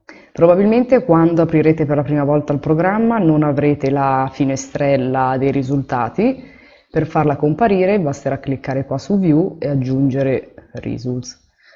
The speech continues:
La, mm, colonna delle configurazioni e la finestra dei messaggi possono essere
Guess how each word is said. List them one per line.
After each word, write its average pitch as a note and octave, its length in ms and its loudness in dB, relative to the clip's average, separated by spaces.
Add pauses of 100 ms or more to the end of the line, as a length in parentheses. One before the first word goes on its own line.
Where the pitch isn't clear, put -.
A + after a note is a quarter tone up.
(2500)
La, D3 600 2
mm, C#3+ 760 2 (680)
colonna E3 340 2
delle D#3+ 220 4
configurazioni D#3+ 880 0
e C3 40 0
la C3 100 -2
finestra C#3+ 580 -2
dei C3 580 0
messaggi F3 760 0
possono C#3 500 -2
essere B2+ 800 -4